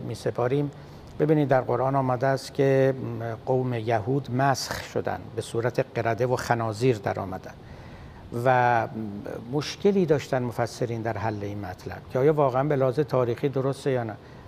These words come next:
بنده معتقدم اینا رو پیامبر تو خواب دیده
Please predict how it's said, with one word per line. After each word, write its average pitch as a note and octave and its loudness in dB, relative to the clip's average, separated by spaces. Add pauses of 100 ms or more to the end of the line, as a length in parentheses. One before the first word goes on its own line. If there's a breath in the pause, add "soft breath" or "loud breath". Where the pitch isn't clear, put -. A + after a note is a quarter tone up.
(120)
بنده C#3 2
معتقدم D3+ 0
اینا C#3 0
رو C#3 -2
پیامبر B2+ -2
تو B2 -4
خواب A#2+ 0
دیده - -12